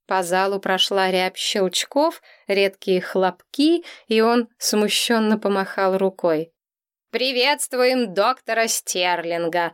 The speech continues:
сказала Мэриан, которая, очевидно, решила представить его в наименее желательном для него свете, хотя это было еще ничего по сравнению с тем, что она сказала дальше, когда он подошел к ним с Норой.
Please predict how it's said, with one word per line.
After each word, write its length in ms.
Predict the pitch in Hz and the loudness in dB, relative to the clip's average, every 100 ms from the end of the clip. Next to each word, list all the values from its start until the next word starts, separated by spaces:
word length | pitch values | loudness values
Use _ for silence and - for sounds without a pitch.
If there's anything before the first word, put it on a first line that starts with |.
| _ _ | _ _
сказала 640 | - - 185 180 175 170 | -10 -4 -2 0 0 2
Мэриан, 540 | 170 202 262 233 214 208 | 0 2 2 2 0 0
которая, 440 | 196 208 202 196 | -2 0 2 0
очевидно, 500 | 196 214 190 220 233 | 0 -2 0 2 2
решила 460 | 220 220 - 233 220 | 2 0 2 2 2
представить 800 | 202 196 - - 180 180 214 | 0 -2 -2 -2 -2 -2 -4
его 460 | 190 185 165 165 196 | -2 0 2 2 2
в 80 | 214 | 2
наименее 640 | 185 175 175 196 202 185 | 4 4 4 4 4 4
желательном 920 | 175 180 170 180 233 247 262 254 240 | 2 2 4 4 0 0 2 4 2
для 160 | 202 202 | 2 2
него 300 | 208 208 226 | 2 2 0
свете, 680 | - 294 339 240 - 156 - _ _ - - | 0 2 2 2 0 -2 -4 _ _ -12 -4
хотя 280 | 190 196 | -2 0
это 220 | 185 185 180 | -2 0 0
было 200 | 180 185 | 4 4
еще 340 | 214 - 233 | 4 0 0
ничего 600 | 214 233 339 285 175 202 | 0 0 0 0 2 2
по 140 | 254 - | 0 -6
сравнению 640 | 185 170 170 170 165 165 | -2 -2 2 4 4 4
с 160 | - - | 2 -2
тем, 500 | - 185 202 247 - | 0 2 2 0 -4
что 360 | - - - 190 | -6 -4 0 2
она 280 | 190 190 190 | 2 2 0
сказала 640 | - 190 180 196 202 208 | 0 -2 2 2 2 0
дальше, 680 | 185 240 294 220 165 - 170 | 0 0 2 2 0 -2 -2
когда 380 | 170 165 165 165 | -2 -2 0 0
он 140 | 170 | 0
подошел 640 | 165 165 170 - 214 165 151 | -2 -2 -2 -2 0 -2 -2
к 100 | 180 | 0
ним 220 | 170 160 | 2 2
с 140 | - | 0
Норой. 440 | 185 170 151 156 | 0 2 0 -4